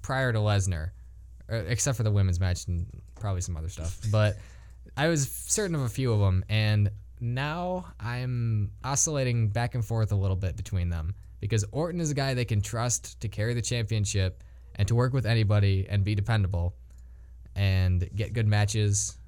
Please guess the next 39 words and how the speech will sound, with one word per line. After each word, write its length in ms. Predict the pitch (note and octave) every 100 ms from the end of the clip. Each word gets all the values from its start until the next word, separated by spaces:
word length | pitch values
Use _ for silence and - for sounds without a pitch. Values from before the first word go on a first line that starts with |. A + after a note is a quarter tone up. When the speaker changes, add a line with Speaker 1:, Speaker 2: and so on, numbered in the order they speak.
| -
Speaker 1:
and 540 | F#2+ F2+ F2+ F2+ F2+ -
be 120 | G#2+
in 60 | A2+
storylines 840 | G#2+ A2 G#2+ G2+ G2 G2 G2 - -
and 380 | F#2 F2 F2 - -
do 240 | A#2+ B2+
whatever 280 | A#2 A2 G#2+
they 140 | G#2
ask 240 | G2 G2+ G#2
him 100 | F#2
to 60 |
do 200 | F2+ F#2+
because 220 | F#2 F#2+
he's 120 | F2+ F#2+
Randy 240 | G#2 G2+
Orton. 200 | G2 F#2
He's 140 | F#2 F2
great 340 | - F#2 F#2
at 140 | F2+ E2
wrestling. 480 | E2+ - D#2 C2+ E2 - - - - - - -
But 600 | A2 A2 G2 - - - - - - -
part 180 | B2 D#3
of 80 | E3
me 140 | E3
thinks 320 | - D#3+ C#3
they're 180 | - A#2+
really 360 | G2+ A2+ C#3 C3
gonna 200 | B2 A2
run 260 | A2+ A#2
with 180 | A2+ G#2
Bray 200 | A2 A2+
Wyatt, 460 | G#2 G#2 G2 E2 - - - - -
and 440 | G2 F#2+ F#2 F#2 - - -
probably 640 | B2+ D#3 D3+ C#3 B2+ A2+ -
make 260 | G#2+ A2+ G2+
Bray 180 | A#2+ A#2+
Wyatt 400 | A2 A2+ A#2+ -
a 60 | G2
babyface, 800 | G2+ B2 D3+ F3 G3+ G3 -